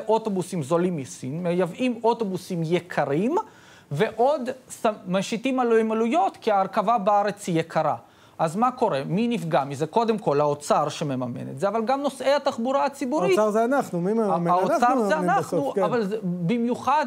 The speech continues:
Speaker 1: ב-, ב-, בתחומי התחבורה, מי שנפגע הם החלשים ביותר, שמקבלים פחות אוטובוסים לנפש. עכשיו, באים ואומרים, "לא, אבל זה מייצר מקומות עבודה", זה הטיעון המרכזי של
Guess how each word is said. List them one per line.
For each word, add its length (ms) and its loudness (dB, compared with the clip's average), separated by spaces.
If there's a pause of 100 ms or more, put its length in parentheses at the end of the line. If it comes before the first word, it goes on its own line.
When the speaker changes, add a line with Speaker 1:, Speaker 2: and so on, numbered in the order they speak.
(120)
Speaker 1:
ב-, 60 2
ב-, 360 2
בתחומי 320 0
התחבורה, 460 0
מי 100 -4
שנפגע 360 -2
הם 100 -2
החלשים 460 -4
ביותר, 360 0
שמקבלים 500 -2
פחות 320 -2
אוטובוסים 560 -4
לנפש. 640 -4 (440)
עכשיו, 240 0
באים 240 2
ואומרים, 360 2
"לא, 200 2
אבל 180 -2
זה 120 -2
מייצר 500 0
מקומות 520 0
עבודה", 480 0
זה 220 2
הטיעון 360 -2
המרכזי 640 -2
של 240 0